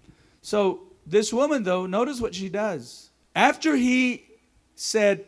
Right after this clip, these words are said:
"No, I can't help you because I didn't come for people like you." Look at her response in verse twenty-five.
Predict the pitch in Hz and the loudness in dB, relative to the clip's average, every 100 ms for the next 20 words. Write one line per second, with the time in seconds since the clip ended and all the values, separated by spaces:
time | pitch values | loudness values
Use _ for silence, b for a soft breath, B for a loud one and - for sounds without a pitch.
0 | - 160 170 170 151 135 147 - - 147 | -10 -6 0 2 2 -2 -6 -12 -8 -8
1 | - - 208 240 226 220 - 208 190 b | -8 -4 0 2 2 2 0 -8 -10 b
2 | b b _ 147 160 151 170 190 202 - | b b _ -8 -6 -2 2 2 2 0
3 | 214 214 185 190 160 156 143 117 110 - | 0 -2 -6 -6 -8 -6 -8 -8 -14 -16
4 | 107 104 - _ - 160 170 156 131 - | -16 -16 -20 _ -8 -4 -2 -2 -4 -6
5 | 143 131 123 113 127 127 127 117 117 110 | -4 -4 -6 -8 -8 -8 -10 -10 -12 -14
6 | 98 | -14